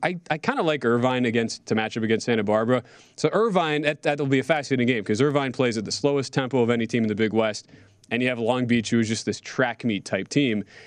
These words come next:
Very interesting to see how those, those would match up. But I kinda like Long Beach, the way they're playing. Uh, and, and Irvine did just beat them, uh, by five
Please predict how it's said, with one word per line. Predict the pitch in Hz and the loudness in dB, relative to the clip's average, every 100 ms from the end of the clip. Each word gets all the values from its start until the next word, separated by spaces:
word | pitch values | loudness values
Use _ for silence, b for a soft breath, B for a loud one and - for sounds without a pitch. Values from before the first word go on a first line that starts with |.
| B B | B B
Very | 107 156 156 | -2 0 0
interesting | 139 - 135 | -2 0 0
to | |
see | 113 139 | 0 0
how | 123 113 | 0 2
those, | 123 123 110 - | 0 0 -4 -2
those | 127 139 | 0 0
would | 120 | 2
match | 117 110 - | 0 0 -2
up. | 127 | -2
But | 117 | -2
I | 135 | -4
kinda | - 233 | -2 -2
like | 277 135 | 0 0
Long | 131 156 | 0 2
Beach, | 135 - | 0 2
the | 127 | 0
way | 135 | 2
they're | 123 | 0
playing. | - 139 139 123 B B B - | 0 -2 0 -4 B B B -2
Uh, | 123 | -2
and, | 123 123 117 | 0 -4 -4
and | 127 | 0
Irvine | 147 147 135 | 2 2 0
did | 139 | 0
just | 127 107 104 | 0 0 2
beat | 139 139 | 2 2
them, | 127 117 110 B B B | 0 0 -2 B B B
uh, | 110 | -2
by | 113 117 | 0 -2
five | 107 - 131 127 113 | -2 0 2 0 0